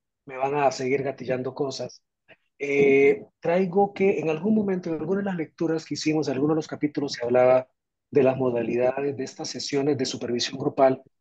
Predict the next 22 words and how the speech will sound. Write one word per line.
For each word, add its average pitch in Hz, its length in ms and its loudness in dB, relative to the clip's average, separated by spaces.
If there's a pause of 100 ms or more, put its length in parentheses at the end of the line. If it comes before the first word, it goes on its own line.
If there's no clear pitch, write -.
(200)
y 131 120 -6
cómo 180 220 0
hay 190 80 6
algunas 165 640 4
en 135 160 0
las 131 200 0
que, 135 440 2 (600)
hay, 147 260 2
en 131 160 -4
que - 100 -4
tenés 143 300 0
un 175 100 -2
concierto 170 600 -2
en 147 100 0
el 127 180 -2
que 131 400 0 (400)
el 143 140 -4
supervisor 147 640 -2
principal, 151 680 0
por 135 160 -10
decir 143 280 -8
algo, 117 420 -6